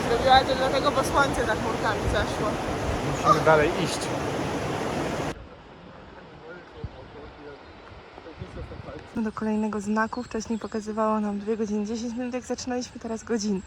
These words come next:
Speaker 1: godzina dziesięć minut i idziemy rzeczywiście już godzinę. Mieliśmy już postój, więc tutaj się nie zatrzymujemy, tak?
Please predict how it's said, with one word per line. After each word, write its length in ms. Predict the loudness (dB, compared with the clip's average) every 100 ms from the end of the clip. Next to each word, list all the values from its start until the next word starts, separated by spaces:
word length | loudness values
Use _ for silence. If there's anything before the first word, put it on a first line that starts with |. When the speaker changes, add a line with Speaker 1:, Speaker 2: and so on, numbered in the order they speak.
| -8 -14 -14 -6
Speaker 1:
godzina 320 | 0 2 4 4
dziesięć 360 | 2 -6 -4
minut 300 | 0 0 0 -6 -18 -18 -18 -12 -8
i 40 |
idziemy 300 | -4 -2 -2
rzeczywiście 420 | -2 -4 -4 -4
już 80 | -4
godzinę. 420 | -2 0 2 0 -2 -10 -12 -10 -10 -10 -12 -12 -14 -18 -20 -18 -8 -4 -4 -6 -12 -16 -18 -18 -18 -18 -18 -20 -18 -14 -14 -16 -18 -20 -20 -18 -18 -10
Mieliśmy 420 | -2 0 0 -2 -4
już 120 | -2
postój, 520 | 2 2 2 -4 -2
więc 200 | -2 -6
tutaj 300 | -8 -4 -6
się 160 | -6 -8
nie 100 | -6
zatrzymujemy, 720 | -8 -10 -8 -4 -4 -6 -6
tak? 160 | -4 -4